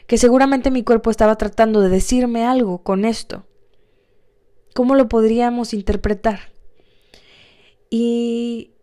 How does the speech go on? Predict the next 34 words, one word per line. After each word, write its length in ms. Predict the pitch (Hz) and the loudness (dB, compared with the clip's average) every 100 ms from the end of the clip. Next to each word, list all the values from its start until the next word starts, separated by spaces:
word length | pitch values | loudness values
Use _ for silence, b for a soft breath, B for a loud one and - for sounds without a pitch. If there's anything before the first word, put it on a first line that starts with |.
| _ _ - | _ _ -8
entonces 800 | 247 247 285 262 302 294 - - - _ _ | -6 -2 -2 0 0 0 -2 -14 -20 _ _
realicé, 1000 | - 220 196 196 196 - 269 254 302 320 196 | -4 -2 0 0 0 0 0 0 -4 -12 -12
o 280 | 185 185 | -10 -10
no, 460 | 185 180 180 185 185 - | -12 -12 -10 -10 -12 -12
creo 180 | 202 - | -12 -8
que 100 | 220 | -8
eso 140 | 220 | -10
es 100 | 208 | -10
una 220 | 220 214 | -8 -6
pochada, 440 | 190 175 - 185 190 B B - | -8 -10 -6 -6 -6 B B 0
me 140 | 214 | 6
di 160 | 240 - | 6 6
cuenta 580 | - 294 247 - - - - B B B - - | 4 4 4 0 -2 -4 -14 B B B -14 0
que 340 | 233 208 - - - - | 2 2 -2 -12 -12 -2
cuando 300 | 208 208 208 | -2 0 -2
Regina 360 | 208 254 254 | -2 -4 -4
nació, 540 | 277 262 - 233 196 190 _ - - - - | -2 -4 -4 -4 -4 -8 _ -20 -20 -20 -10
bueno, 240 | 247 254 262 | -6 -4 0
siempre 320 | 311 285 302 | 0 2 0
he 20 | |
estado 240 | - 240 | 0 2
loca 300 | 226 185 196 | 4 2 2
y 80 | 190 | 0
siempre 280 | 190 214 214 | 0 -2 0
he 40 | |
sido 160 | 214 214 | 0 -2
muy 160 | 202 202 | 0 0
aprensiva 720 | 196 190 185 - 190 185 190 | 0 -4 -4 0 0 0 -2
y 60 | 185 | -4
muy 160 | 180 | -6
controladora 760 | 185 196 196 185 170 170 175 180 | -6 -6 -4 -4 -4 -4 -2 0
de 100 | 185 | 0
las 200 | 175 - | -2 -6
cosas, 400 | 180 180 - | -8 -8 -12